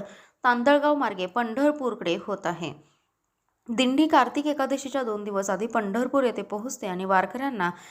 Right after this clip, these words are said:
श्री विठ्ठल रुक्मिणी मातेचं दर्शन घेण्याचं भाग्य लाभतं.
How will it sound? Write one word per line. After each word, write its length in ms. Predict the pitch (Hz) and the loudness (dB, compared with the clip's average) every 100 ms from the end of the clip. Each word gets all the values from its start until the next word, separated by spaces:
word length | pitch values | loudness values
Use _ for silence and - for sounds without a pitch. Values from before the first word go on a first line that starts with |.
| - - - | -20 -20 -8
श्री 120 | 277 | -2
विठ्ठल 360 | 247 240 262 311 | 0 2 4 6
रुक्मिणी 340 | 302 294 277 | 6 2 0
मातेचं 400 | 277 226 220 220 | 2 2 0 -2
दर्शन 360 | 214 202 202 285 | 2 2 2 -2
घेण्याचं 420 | 269 220 196 196 | -2 -4 -2 0
भाग्य 360 | 220 220 196 196 | 2 0 0 0
लाभतं. 340 | 135 - - | 0 -2 -8